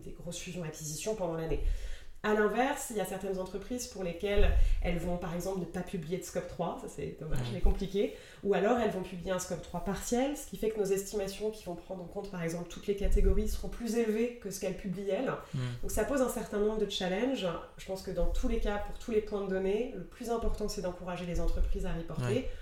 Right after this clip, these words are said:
Speaker 1: Ensuite, il y a des acteurs comme nous qui joueront ce rôle de développer les estimations, des solutions transverses. Mais évidemment, on sera jamais aussi qualitatif que quand on se base sur la réalité. Donc, euh, évidemment, d'abord les données des entreprises et en second temps des données d'estimation si besoin.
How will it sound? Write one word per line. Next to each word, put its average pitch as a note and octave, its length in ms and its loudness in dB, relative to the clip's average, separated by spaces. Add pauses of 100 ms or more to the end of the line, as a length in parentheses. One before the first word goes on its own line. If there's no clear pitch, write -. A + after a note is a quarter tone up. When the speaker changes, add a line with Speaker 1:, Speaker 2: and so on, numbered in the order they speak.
(180)
Speaker 1:
Ensuite, A3+ 300 0
il - 20 2
y C#4 40 4
a B3 40 2
des G#3 160 2
acteurs G3+ 340 -2
comme G3+ 220 -4
nous C4 160 0
qui G#3 160 -8
joueront G3 320 2
ce A3+ 120 6
rôle G3 380 0
de F3+ 60 -6
développer F3 440 -6
les F3+ 280 -6
estimations, F#3 720 -6
des F3+ 80 -4
solutions F3 480 -10
transverses. F#3 680 2 (480)
Mais F3+ 140 4
évidemment, F3+ 440 2
on F#3 60 2
sera E3 240 -6
jamais E3 300 -2
aussi E3 180 -6
qualitatif D#3+ 580 -4
que - 60 0
quand E3 260 4
on D#3+ 60 6
se D#3+ 80 2
base D#3 220 2
sur - 100 -2
la D#3 80 -4
réalité. F#3 640 -4
Donc, E3+ 260 -8
euh, E3+ 180 -2 (400)
évidemment, F3+ 560 0
d'abord G#3+ 360 2
les G3 80 2
données F3+ 240 0
des E3+ 100 -2
entreprises F3 520 -4
et F3 40 -2
en E3 80 -4
second D#3+ 280 -4
temps E3+ 140 -4
des E3+ 120 -2
données D3+ 200 -4
d'estimation D3 560 -8
si - 180 -10
besoin. D3 240 -8